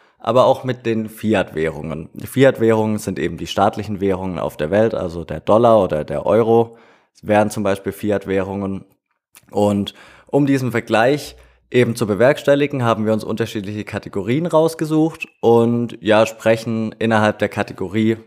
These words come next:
dann darüber, welche der drei Güter die jeweilige Kategorie, ähm, besser oder schlechter erfüllt und kommen dann am Ende zu dem Ergebnis, ob vielleicht eine der drei Güter, ähm, den anderen überlegen ist oder ob man das auch hier nicht so pauschal sagen kann.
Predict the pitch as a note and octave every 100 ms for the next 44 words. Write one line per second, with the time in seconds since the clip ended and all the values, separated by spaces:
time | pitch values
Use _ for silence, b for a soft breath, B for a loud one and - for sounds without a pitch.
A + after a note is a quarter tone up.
0 | _ G#2 G#2 G2+ G2+ G2+ G2 G2+ G2 G#2
1 | G2+ G2+ G2 B B B - G2+ A2 A#2+
2 | G2+ G2+ - F#2 E2+ E2+ E2+ - _ _
3 | _ _ _ _ - C#3 D#3 D3+ C#3 C3+
4 | C3 - A2+ A2 G2+ G2+ G2 F#2+ - F#2
5 | - - - A#2 A#2+ A#2+ A#2 _ _ _
6 | _ _ G2 G2 G2 F2 G#2 A2 E2+ F2
7 | E2+ A2+ C3 D3+ D3+ - E3 E3+ - b
8 | b b b b - B2+ B2 B2 A#2+ B2
9 | A#2 A2+ A2+ - G#2 - G#2+ G#2+ - G#2+
10 | G2+ F2 F#2 G#2 G2+ G#2+ - G2+ - G2
11 | F#2+ F#2 F2+ - E2 G#2+ D3 C#3+ C#3 A#2+
12 | A#2 - G#2+ G#2 - G#2 - G2+ G2 -
13 | F#2+ F#2 F#2 F#2 - F2+ F2 F2+ C#2 F2
14 | F#2 B2 B2+ G2 A#2+ - G#2 A2 G2 F#2+
15 | G2 F#2 - F#2+ - G#2 G#2 F2+ - E2
16 | E2+ D#2+ D#2+ D#2 D#2 D#2 E2 - D#2 -